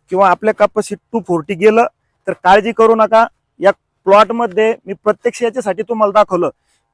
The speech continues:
की पूर्णपणे प्रादुर्भाव झालेला होता, तरी सुद्धा हा प्लॉट क्लिअर होतो. त्याला कुठल्याही एखाद्या चांगल्या कंपनीचं तुम्ही ॲमिनो घेऊ शकता,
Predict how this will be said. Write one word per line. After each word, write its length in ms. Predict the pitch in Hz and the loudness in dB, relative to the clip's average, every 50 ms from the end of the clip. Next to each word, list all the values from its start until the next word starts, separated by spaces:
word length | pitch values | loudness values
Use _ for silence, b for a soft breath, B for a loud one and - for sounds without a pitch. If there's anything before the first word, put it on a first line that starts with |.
| _ | _
की 180 | 202 208 208 220 | -2 -2 -2 -2
पूर्णपणे 600 | - _ _ 196 226 240 254 269 226 269 262 262 | -4 _ _ -2 0 2 2 2 2 2 2 2
प्रादुर्भाव 480 | 247 - 247 254 247 262 226 240 226 | 2 4 4 4 4 4 4 4 4
झालेला 360 | 214 196 170 170 196 208 214 185 | 4 4 2 2 2 2 2 2
होता, 200 | 160 127 131 - - _ _ _ _ _ | 0 -2 -6 -12 -12 _ _ _ _ _
तरी 140 | 196 208 233 | -4 -4 -4
सुद्धा 280 | - - 170 165 208 185 | -4 -8 -4 0 0 0
हा 100 | 156 160 | 0 0
प्लॉट 260 | - 170 180 202 226 - _ _ _ _ _ _ _ | -2 0 0 0 0 0 _ _ _ _ _ _ _
क्लिअर 240 | - 226 240 240 226 | -2 0 2 2 2
होतो. 280 | 202 151 - 196 208 - - _ _ b b _ - | 0 0 -2 -4 -6 -6 -8 _ _ b b _ -2
त्याला 160 | 196 208 220 | 0 0 0
कुठल्याही 420 | - - 226 185 233 240 240 240 | -2 -4 -8 -4 0 2 2 2
एखाद्या 340 | 240 233 - 214 180 208 - | 2 0 -2 -4 -6 -6 -6
चांगल्या 320 | - 190 196 202 202 208 196 - | -6 -8 -6 -4 -4 -4 -4 -4
कंपनीचं 480 | 202 196 190 - 202 202 202 165 196 | -8 -8 -6 -8 -8 -8 -8 -10 -12
तुम्ही 340 | 175 214 202 196 202 202 208 - _ _ _ _ _ _ _ _ _ _ _ _ _ _ _ _ _ _ _ | -12 -12 -14 -12 -12 -12 -14 -16 _ _ _ _ _ _ _ _ _ _ _ _ _ _ _ _ _ _ _
ॲमिनो 340 | 139 139 180 202 220 226 233 | -8 -6 -4 -4 -2 -4 -2
घेऊ 180 | 202 180 180 185 | -2 -2 -2 -2
शकता, 300 | - 156 - _ - | -4 -8 -16 _ -16